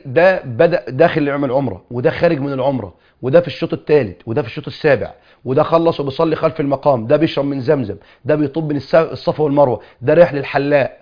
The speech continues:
الله، آه، ده رايح حتى في الحج كده، بص، بص، مثابة، مثابة، ده، آه، وانت جاي نازل من المطار، او رايح من ال-، من ال-، اعزكم الله، اللي هو المينا، سواء باخرة او سواء طائرة، او حتى لو رايح سيارة، تلاقي وانت رايح ناس راجعة،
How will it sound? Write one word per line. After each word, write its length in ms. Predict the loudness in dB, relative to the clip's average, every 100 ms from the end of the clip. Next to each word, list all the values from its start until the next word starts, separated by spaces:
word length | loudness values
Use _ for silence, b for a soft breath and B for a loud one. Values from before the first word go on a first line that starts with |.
| -10 -6
الله، 320 | 2 2 2 b b _
آه، 100 | -2
ده 180 | 2 6
رايح 260 | 6 4 2 -10
حتى 320 | -4 -2 0
في 60 | -2
الحج 320 | 0 0 0
كده، 260 | 0 -2 -2 -4
بص، 200 | -4 -2
بص، 160 | -4 -2
مثابة، 400 | 2 8 8 6
مثابة، 360 | 2 4 4 2 B B
ده، 200 | 2 4
آه، 180 | 4 2
وانت 260 | -2 -2 0
جاي 480 | 0 2 2 0 0
نازل 240 | 0 0
من 140 | -2
المطار، 520 | -2 -2 2 4 2 -2 b b
او 140 | 0 4
رايح 260 | 4 2
من 160 | -2 -2
ال-، 300 | 0 0 -2
من 160 | -2 -2
ال-، 200 | -2 0
اعزكم 640 | 0 0 0 0 -2 0
الله، 140 | 2
اللي 120 | 4 4
هو 120 | 2
المينا، 460 | 2 2 2 0 -6 _ _ _ _ -10
سواء 300 | -2 0 0
باخرة 340 | 0 2 2
او 100 | 2
سواء 240 | 0 -2
طائرة، 440 | -2 -2 0 0 B B -4
او 80 | 0
حتى 260 | 0 2
لو 100 | 4
رايح 180 | 4 2
سيارة، 540 | 0 4 8 8 6 B B B
تلاقي 220 | 6 6
وانت 240 | 6 4 4
رايح 340 | 6 6 6
ناس 200 | 2 4
راجعة، 320 | 4 4 0